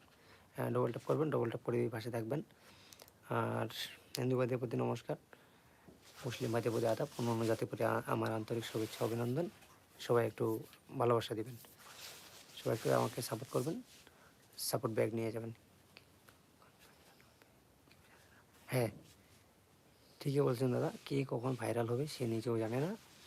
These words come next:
আহ, হঠাৎ করে হয়ে যাবে, আর যখন হবে এটা হবে সারপ্রাইজ।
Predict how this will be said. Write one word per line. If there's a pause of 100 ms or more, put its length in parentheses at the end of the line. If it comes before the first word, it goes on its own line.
(640)
আহ,
হঠাৎ
করে
হয়ে
যাবে, (220)
আর
যখন
হবে
এটা
হবে
সারপ্রাইজ।